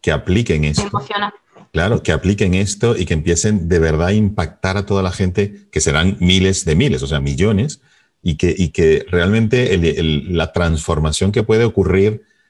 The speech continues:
Speaker 1: en los niños, para los profesores,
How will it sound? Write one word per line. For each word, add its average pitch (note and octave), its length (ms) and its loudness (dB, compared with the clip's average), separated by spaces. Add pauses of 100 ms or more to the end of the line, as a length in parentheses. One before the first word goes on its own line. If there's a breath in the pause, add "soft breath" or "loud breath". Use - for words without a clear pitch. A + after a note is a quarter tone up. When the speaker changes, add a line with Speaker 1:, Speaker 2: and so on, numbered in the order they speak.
(160 soft breath)
Speaker 1:
en F2 240 2
los D#2 220 0
niños, E2+ 720 0
para C2 140 -4
los B1+ 100 -8
profesores, D2+ 680 -4